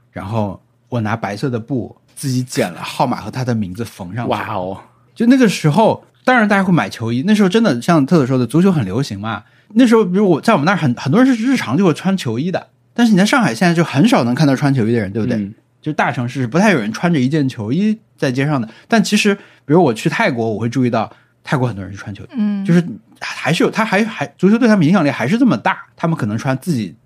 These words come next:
Speaker 1: 本地的这种球衣啊，或者也可以穿，可以穿这种大俱乐部球衣。因为上海就比较少，而且我们小的时候，你说大家会随便买球衣随便穿，但是没有人弄号码的，就是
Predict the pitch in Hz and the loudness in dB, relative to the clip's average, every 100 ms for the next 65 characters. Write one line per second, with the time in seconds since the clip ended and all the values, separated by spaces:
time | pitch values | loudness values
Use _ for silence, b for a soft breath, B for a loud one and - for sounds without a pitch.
0 | - 104 107 165 113 107 101 95 95 113 | -10 -6 0 0 0 -4 -8 -8 -6 -4
1 | 107 120 107 107 107 - 135 - 117 - | -4 -4 -6 -6 -8 -10 -18 -16 -14 -6
2 | 120 123 98 110 110 120 117 107 92 76 | -6 -4 -6 -6 -4 -4 -4 -8 -12 -16
3 | - 165 220 156 135 143 170 - - 185 | -8 -2 0 2 2 2 0 -4 -4 -2
4 | 214 - B B B 147 139 220 123 117 | -2 -2 B B B 0 2 4 2 0
5 | 123 151 123 110 135 180 196 190 185 - | 0 0 0 0 -2 0 0 0 0 0
6 | 131 220 110 101 110 120 117 143 110 127 | 0 0 0 -2 -4 -2 -2 -4 -4 -2
7 | 202 202 180 - b b 233 320 175 185 | 0 2 -2 -4 b b 2 4 2 0
8 | 220 233 - 269 180 101 92 90 - _ | 0 2 2 2 2 -2 -10 -14 -14 _
9 | _ _ 220 214 | _ _ 2 2